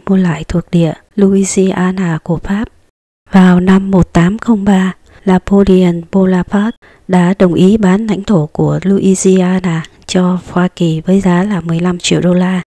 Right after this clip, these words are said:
Tiểu bang Louisiana là tiểu bang duy nhất ở Hoa Kỳ có phân khu hành chánh là giáo xứ Parish, chứ không phải là quận hạt,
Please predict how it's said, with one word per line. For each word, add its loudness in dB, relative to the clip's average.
Tiểu 4
bang 2
Louisiana 2
là 2
tiểu 2
bang 0
duy 0
nhất 2
ở 0
Hoa 0
Kỳ 2
có -2
phân 0
khu 2
hành -2
chánh -2
là 0
giáo 0
xứ 2
Parish, 0
chứ 0
không 0
phải -4
là -2
quận -6
hạt, -4